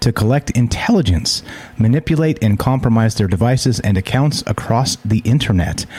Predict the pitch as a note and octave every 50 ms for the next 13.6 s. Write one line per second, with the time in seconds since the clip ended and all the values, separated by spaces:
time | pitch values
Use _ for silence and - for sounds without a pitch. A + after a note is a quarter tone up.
0 | - - - - - - A2 A2+ A#2 A#2 A#2+ A#2 A2+ G#2+ - - - - C3 A#2+
1 | A2+ - - - - - - C#3 D3+ G3 F3+ D3 B2+ G#2+ - F2+ G2+ G2 F#2 F2+
2 | - G2+ F#2 F2+ F2+ F2+ G2 G2 - - A2+ A#2+ A2 - A2+ G#2 - - A#2 A2+
3 | A2+ G#2+ G2+ - G2 F#2 F2+ - - C3 A#2+ A#2 G#2+ - G#2+ G2 - - A#2 B2+
4 | C#3+ C#3+ C3 - - A#2+ A#2 A#2 G#2+ - - - - C3 B2+ B2+ A#2+ A#2 A2+ G2+
5 | F#2 E2 F2 - - - F#3+ G3 E3+ A#2 F2+ E2 G2 - - - - - - -
6 | - - - - _ - B2 D3+ E3+ - - B2 B2 C3+ D#3 D3 - - D3 C3+
7 | C3+ C3+ B2+ A2 G#2 A#2 B2 A#2 - - A2 G2 A#2 C3+ C#3+ - - G#2 F#2 -
8 | - F#2 F#2+ F2+ D#2+ - F#3+ A#3 G#3 B2+ F2 E2+ F2 - - - - - - -
9 | - - - C3 C#3+ F3 D#3+ E3 D#3+ D3+ - - - E3 F3 G#3 F#3+ E3+ - -
10 | D#3 C#3+ D3 C3 - - - - - F3+ G#3 G3 F3+ F3+ - - - F#3 F#3+ G3
11 | E3+ B2+ F#2+ D#2+ - - - - - - - B2+ B2 B2 A#2+ - - B2+ B2 A#2
12 | A2+ - - - B2 C#3 D#3+ E3+ F3 F3+ D3+ - - - - - - G#2 A2 G#2
13 | D#3 G3 G3 - D3 A#2 A2+ G#2+ A#2+ B2+ - -